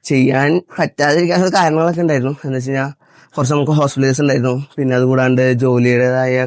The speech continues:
കാര്യങ്ങള്, ഏഹ്, അങ്ങനെ, അങ്ങനെയൊക്കെ ആയതുകൊണ്ടായിരുന്നു നമുക്ക് കുറേ നാളുകളായിട്ട് വീഡിയോ ഇടാൻ പറ്റാണ്ടിരുന്നത്. ഏഹ്, അപ്പൊ, ഏഹ്, ഏഹ്, ഇന്ന് എന്താ വെച്ച് കഴിഞ്ഞാ ഞങ്ങൾ രണ്ടുപേരും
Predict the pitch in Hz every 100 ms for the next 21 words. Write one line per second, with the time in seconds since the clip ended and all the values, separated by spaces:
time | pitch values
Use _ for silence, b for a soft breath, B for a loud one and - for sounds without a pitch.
0 | 135 127 123 123 123 110 _ _ _ _
1 | - 123 123 127 - 131 135 135 135 -
2 | 139 139 165 190 170 160 156 170 165 160
3 | 156 151 151 143 135 147 147 147 151 151
4 | 151 131 135 131 127 151 131 123 123 127
5 | - - _ b b b - 127 165 202
6 | - 120 - 131 139 147 B B B B
7 | - 160 160 - - - 131 131 127 113
8 | 113 135 135 151 151 160 156 160 156 160
9 | 156 135 151 359 156 165 156 147